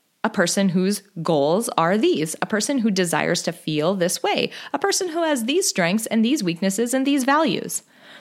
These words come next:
How do you start to design your life and the activities in it and the people in it and the way you spend your time and your job and your hobbies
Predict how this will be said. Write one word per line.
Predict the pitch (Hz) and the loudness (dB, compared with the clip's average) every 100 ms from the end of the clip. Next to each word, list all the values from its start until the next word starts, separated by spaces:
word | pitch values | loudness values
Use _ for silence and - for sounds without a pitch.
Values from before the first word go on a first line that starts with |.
| _ - | _ -20
How | - 165 | -8 -4
do | 196 | -2
you | 285 | -2
start | 349 - 165 180 - _ | -2 0 0 0 -6 _
to | - | -6
design | 160 165 156 139 107 165 214 | -2 0 0 0 0 -2 -2
your | 240 294 | 0 0
life | 262 156 269 - - _ _ _ - | 0 -2 -4 -8 -20 _ _ _ -4
and | 165 | -2
the | - | 0
activities | 135 - - 165 240 294 | -4 -4 -6 -2 0 0
in | 151 | 0
it | 190 - - _ _ 156 | 0 -4 -12 _ _ -10
and | 147 | -8
the | 147 | -8
people | - 165 269 - | -8 -2 -2 0
in | 160 | 0
it | 240 - - - _ | 0 -4 -16 -20 _
and | 165 | -2
the | 156 | 0
way | 147 143 | 0 -2
you | 156 240 | 0 -2
spend | - 170 185 | 0 2 2
your | 294 | 0
time | - - 143 147 180 330 - - _ _ _ | 0 0 0 0 -2 -2 -6 -20 _ _ _
and | 170 175 180 | -2 2 2
your | 262 320 | 4 4
job | 208 160 143 156 220 302 - - _ _ - | 4 4 4 2 2 0 -4 -20 _ _ -6
and | 196 208 220 | 0 2 4
your | 262 269 | 4 4
hobbies | 226 180 170 165 247 269 | 4 4 2 2 0 -2